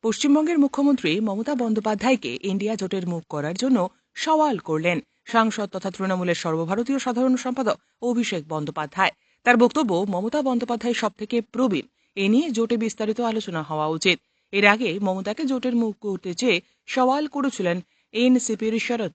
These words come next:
পাওয়ার, আরজেডি প্রধান লালু প্রসাদরা। আর এবার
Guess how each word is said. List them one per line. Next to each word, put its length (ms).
পাওয়ার, 360
আরজেডি 580
প্রধান 460
লালু 340
প্রসাদরা। 640
আর 120
এবার 300